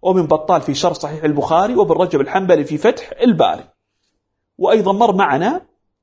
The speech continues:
حديث عبد الله بن يزيد الأنصاري أنه استسقى بالصحابة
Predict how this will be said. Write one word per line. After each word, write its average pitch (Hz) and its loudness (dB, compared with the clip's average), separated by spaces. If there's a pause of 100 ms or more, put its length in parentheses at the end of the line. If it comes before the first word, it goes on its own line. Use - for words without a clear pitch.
(560)
حديث 175 -4
عبد 143 -4
الله 165 2
بن 147 -6
يزيد 147 -2
الأنصاري 151 -2
أنه 147 -2
استسقى 151 -4
بالصحابة 185 -2